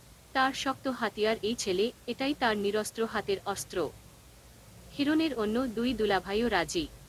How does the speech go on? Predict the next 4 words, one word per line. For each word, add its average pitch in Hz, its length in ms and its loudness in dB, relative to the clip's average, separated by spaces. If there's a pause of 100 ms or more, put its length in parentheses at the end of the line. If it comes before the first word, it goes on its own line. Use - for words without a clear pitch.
(840)
বোনেরা 277 480 2
এখনো 226 360 0
রাজি 196 300 2
হয়নি, 170 360 -2